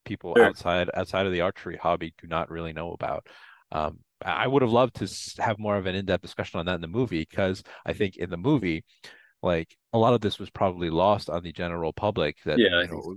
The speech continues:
Speaker 1: w-, was
Speaker 2: Yeah.
Speaker 1: not on, uh, you know, any of the archery forums, was not actually practicing archery themselves, because, you know, there's been a lot of
Speaker 2: <laughs>
Speaker 1: ar-, there's been a lot of archers in these superhero type movies lately. There's
Speaker 2: Yeah.
Speaker 1: Hawkeye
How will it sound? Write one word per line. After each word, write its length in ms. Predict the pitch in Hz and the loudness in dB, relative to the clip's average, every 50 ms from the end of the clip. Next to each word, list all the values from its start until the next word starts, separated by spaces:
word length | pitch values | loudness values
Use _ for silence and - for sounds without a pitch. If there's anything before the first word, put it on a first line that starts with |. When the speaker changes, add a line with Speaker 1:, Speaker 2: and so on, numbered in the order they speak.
| - - | -8 -8
Speaker 1:
w-, 100 | 110 92 | -8 -6
was 200 | 104 113 101 - | -6 -8 -8 -6
Speaker 2:
Yeah. 60 | - | -2
Speaker 1:
not 300 | 104 104 104 104 101 - | 2 4 4 4 4 4
on, 460 | - 92 92 95 95 95 92 90 85 - | 4 2 2 2 0 -2 -6 -12 -14 -14
uh, 60 | 57 57 | -14 -12
you 760 | 55 53 50 60 78 85 87 82 82 82 82 80 85 92 | -10 -10 -6 -4 -2 0 0 2 0 -2 -2 -6 -8 -8
know, 160 | 87 85 87 90 | -8 -6 -4 -4
any 160 | 90 90 92 | -2 -2 -2
of 60 | 85 | 0
the 80 | 92 87 | 2 2
archery 400 | 80 92 92 - - 104 95 87 | 2 2 0 -2 -8 -8 -8 -8
forums, 580 | - - 98 98 101 95 92 90 90 90 - | -8 -4 -4 -2 0 2 0 0 -2 -4 -10
was 120 | 95 85 - | -12 -4 0
not 180 | 85 85 71 | 0 2 2
actually 220 | 85 85 - 101 - | 0 -2 -2 -8 -4
practicing 400 | - 90 87 - - - 92 82 | -2 -2 -2 -2 -6 -10 -6 -6
archery 300 | 85 82 - - 85 82 | -6 -6 -6 -6 -8 -6
themselves, 580 | 82 80 - - - 92 87 85 80 78 - _ - - - _ - | -6 -8 -8 -2 0 2 4 4 2 0 -4 _ -20 -20 -20 _ -10
because, 380 | 113 104 - 104 92 90 82 - - - - - | -8 -2 0 2 0 0 0 -6 -14 -20 -14 -6
you 60 | 110 | -4
know, 100 | 104 98 | -2 0
there's 180 | 107 117 110 - | 2 0 0 2
been 160 | - 143 139 | 4 6 8
a 60 | 131 | 8
lot 180 | 123 127 139 147 | 8 8 8 6
of 100 | 127 - | 4 4
Speaker 2:
<laughs> 40 | |
Speaker 1:
ar-, 160 | - 117 113 107 | 4 4 4 6
there's 260 | 120 120 117 110 - | 4 4 4 2 -2
been 120 | - 143 | -2 2
a 60 | 139 | 4
lot 200 | 120 117 123 135 | 6 6 6 6
of 100 | 131 - - | 6 4 2
archers 440 | 92 113 139 - - - 95 82 95 | 0 0 0 0 -2 -10 -10 -10 -10
in 100 | 92 87 | -8 -6
these 160 | 98 95 - | -6 -6 -6
superhero 560 | - - 139 131 - 117 87 98 85 82 80 | -8 -8 -8 -6 -4 -4 -2 0 0 0 -2
type 260 | - - 78 78 76 - | -2 -4 -4 -4 -4 -4
movies 420 | 82 80 76 76 80 73 69 - - | -8 -12 -12 -10 -10 -12 -10 -2 0
lately. 400 | 78 71 64 50 - - - - _ - - - _ - | 0 0 2 0 -2 -4 -6 -10 _ -18 -20 -20 _ -10
There's 140 | 87 80 - | -10 -6 0
Speaker 2:
Yeah. 80 | - 98 | 4 6
Speaker 1:
Hawkeye 640 | 110 104 104 95 80 76 76 78 78 85 98 107 | 6 6 6 6 4 4 4 4 4 4 2 0